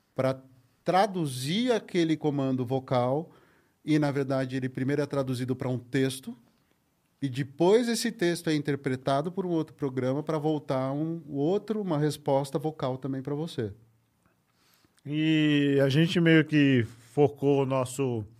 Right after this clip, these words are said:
Speaker 2: nosso podcast aqui em au-, a, a automação residencial, né?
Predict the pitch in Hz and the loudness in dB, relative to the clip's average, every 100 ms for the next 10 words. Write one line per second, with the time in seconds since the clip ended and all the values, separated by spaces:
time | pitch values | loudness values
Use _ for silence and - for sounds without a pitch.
0 | _ _ _ _ _ _ _ 120 120 - | _ _ _ _ _ _ _ -8 -6 -2
1 | 131 120 113 131 120 - 117 131 135 139 | 0 0 2 4 4 2 -2 0 2 2
2 | 139 135 131 - 127 123 135 127 120 120 | 0 -2 -4 -8 -2 -2 2 4 4 4
3 | 123 135 131 127 - 135 135 143 135 127 | 2 0 0 -2 -2 -4 -2 0 2 2
4 | 120 113 - _ _ - 131 120 135 135 | 0 -4 -12 _ _ -6 -4 -2 -2 0
5 | 147 127 120 113 | 4 6 6 2